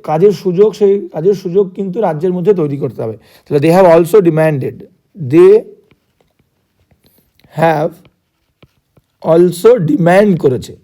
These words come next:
they have also demanded, আহ, ব-, ব-, ব-, আহ, ডিমান্ডেড কি ডিমান্ড করেছে?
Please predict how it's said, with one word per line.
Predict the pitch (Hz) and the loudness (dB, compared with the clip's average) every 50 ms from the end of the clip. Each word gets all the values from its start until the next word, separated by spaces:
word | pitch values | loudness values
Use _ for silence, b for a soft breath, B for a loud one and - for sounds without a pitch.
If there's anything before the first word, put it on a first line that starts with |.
| _ _ _ _ _ _ _ _ _ _ _ _ - 147 | _ _ _ _ _ _ _ _ _ _ _ _ -10 -4
they | 131 156 | 0 2
have | 170 170 165 156 160 | 2 4 4 2 0
also | 160 147 - - 190 208 240 277 - - _ _ _ _ _ _ _ _ _ _ _ _ _ _ _ _ _ _ _ _ - | 0 -2 -2 0 2 2 2 0 -4 -10 _ _ _ _ _ _ _ _ _ _ _ _ _ _ _ _ _ _ _ _ -4
demanded, | 135 151 160 165 185 190 196 196 196 180 156 147 151 165 165 180 202 | 0 0 2 2 2 2 2 0 0 0 0 0 0 0 -4 -6 -10
আহ, | - _ _ _ _ _ _ - 143 143 | -12 _ _ _ _ _ _ -4 -2 -2
ব-, | 135 135 143 139 135 | 0 0 0 -2 0
ব-, | 127 135 135 135 135 | -2 -2 -2 -2 -2
ব-, | 127 139 135 131 127 123 127 B B B B B 127 | -2 -2 -2 -2 -4 -4 -8 B B B B B -6
আহ, | 131 131 131 131 | -6 -4 -4 -2
ডিমান্ডেড | 135 160 165 185 196 202 202 202 214 190 - | 0 0 2 2 2 2 4 4 2 2 0
কি | - 208 | -2 0
ডিমান্ড | 175 202 196 202 202 202 196 196 | 0 0 2 2 0 0 2 2
করেছে? | 202 202 185 165 233 277 294 - _ | 2 2 4 2 2 0 0 -4 _